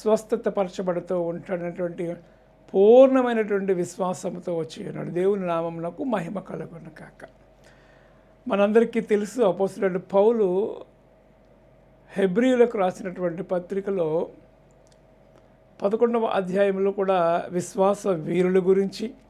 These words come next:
అసలు విశ్వాసం అంటే ఏమిటనే విషయాన్ని కూడా అక్కడ రాయటం మనము చూస్తూ ఉన్నాం.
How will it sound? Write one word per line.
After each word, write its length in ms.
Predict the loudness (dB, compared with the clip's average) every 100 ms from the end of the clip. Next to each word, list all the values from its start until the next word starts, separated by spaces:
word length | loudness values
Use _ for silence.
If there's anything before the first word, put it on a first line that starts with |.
| _ -20 -20 -16 -8
అసలు 220 | -2 0
విశ్వాసం 680 | 0 -4 2 2 2 0 -2
అంటే 320 | -2 -2 0
ఏమిటనే 480 | 2 2 0 -2 -2
విషయాన్ని 560 | -4 -8 -2 0 0
కూడా 500 | -4 -2 0 2 0 -4 -16 _ _ -6
అక్కడ 240 | -4 0 0 2 4
రాయటం 380 | 4 4 0 -2
మనము 260 | -2 -4 -4
చూస్తూ 320 | -6 -6 -4
ఉన్నాం. 320 | -2 -2 -6